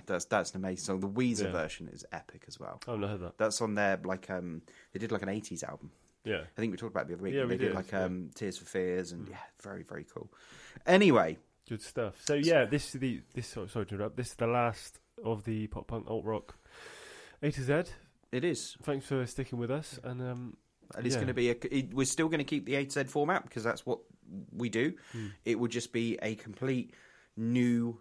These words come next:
Speaker 1: topic. So it, it's, you know, it's not gonna be like a, "Oh, they're gonna do, like, alt rock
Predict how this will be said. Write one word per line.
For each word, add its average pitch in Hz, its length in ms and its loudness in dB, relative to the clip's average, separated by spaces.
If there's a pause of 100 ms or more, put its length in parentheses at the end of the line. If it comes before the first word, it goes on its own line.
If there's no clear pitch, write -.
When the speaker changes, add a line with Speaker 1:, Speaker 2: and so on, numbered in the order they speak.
Speaker 1:
topic. 117 400 -4
So 107 140 -2
it, 104 100 2
it's, - 380 -4 (200)
you 123 120 -4
know, 107 120 0
it's 80 420 -6
not 113 280 0
gonna 113 180 -4
be 107 160 0
like 104 240 -2
a, 107 120 0
"Oh, 107 200 2
they're 95 80 -2
gonna 98 180 -2
do, 104 100 -4
like, 98 220 -4
alt 107 220 -2
rock - 420 0